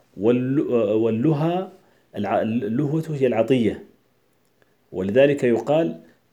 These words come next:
"اللهى تفتح اللهى". اللهى بالفتح يعني ال-، اللهات. الإحسان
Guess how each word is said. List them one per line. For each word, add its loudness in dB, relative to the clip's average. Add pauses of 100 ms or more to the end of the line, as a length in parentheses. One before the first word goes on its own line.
"اللهى 0 (260)
تفتح -2
اللهى". 2 (920)
اللهى 2
بالفتح -4 (400)
يعني -6
ال-، -6
اللهات. -4 (1080)
الإحسان -2